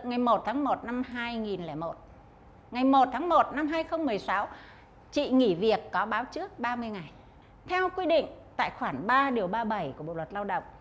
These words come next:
nếu người lao động muốn chấm dứt hợp đồng lao động đúng pháp luật thì họ phải báo trước những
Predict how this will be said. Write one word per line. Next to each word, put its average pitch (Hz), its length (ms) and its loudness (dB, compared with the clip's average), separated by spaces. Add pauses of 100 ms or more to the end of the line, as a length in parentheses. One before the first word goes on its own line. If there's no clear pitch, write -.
(260)
nếu 269 420 2
người 285 240 4
lao 339 180 2
động 285 200 2 (100)
muốn 247 320 2 (280)
chấm 262 300 2
dứt - 280 -6
hợp 233 140 -2
đồng 202 220 -2
lao 240 140 -4
động 240 160 -2 (200)
đúng 269 200 4
pháp - 140 -10
luật 247 160 2 (840)
thì 285 280 2
họ 254 280 0
phải 240 320 0
báo 240 220 -2
trước 370 300 -4
những 349 260 6